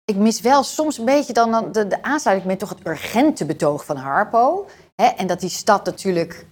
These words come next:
een, eh, een hele fijne plek is, een hele fijne stad, maar ook echt, eh, nou ja, zoals de hele wereld dus, wel naar een klimaatpandemie, eh, toe aan het bewegen is. Vanuit jouw betoog hoor ik toch van, ja, die balans, dat, dat, dat is, dat is iets wat, wat we gewoon kunnen vinden. Of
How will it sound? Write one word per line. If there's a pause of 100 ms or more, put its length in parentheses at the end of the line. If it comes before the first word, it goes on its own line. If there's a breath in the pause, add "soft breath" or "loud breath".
een,
eh,
een
hele
fijne
plek
is,
een
hele
fijne
stad,
maar
ook
echt, (540 soft breath)
eh,
nou
ja,
zoals
de
hele
wereld
dus, (100)
wel
naar
een
klimaatpandemie,
eh, (120)
toe
aan
het
bewegen
is. (960 soft breath)
Vanuit (680)
jouw
betoog (340)
hoor
ik
toch
van,
ja,
die
balans,
dat,
dat, (100)
dat
is,
dat
is
iets
wat,
wat
we
gewoon
kunnen
vinden.
Of